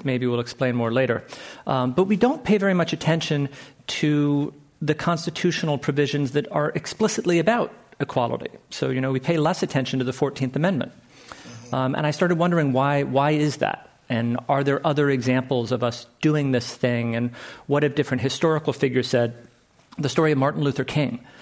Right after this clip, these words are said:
turns out to be incredibly interesting from that perspective. Um, so I was thinking about this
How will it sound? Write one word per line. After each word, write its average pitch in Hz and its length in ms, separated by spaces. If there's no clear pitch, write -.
turns 127 180
out 123 80
to 123 80
be 123 120
incredibly 127 580
interesting - 400
from 123 200
that 117 180
perspective. - 560
Um, 123 280
so 151 120
I 151 40
was 165 100
thinking 294 280
about 196 240
this 139 280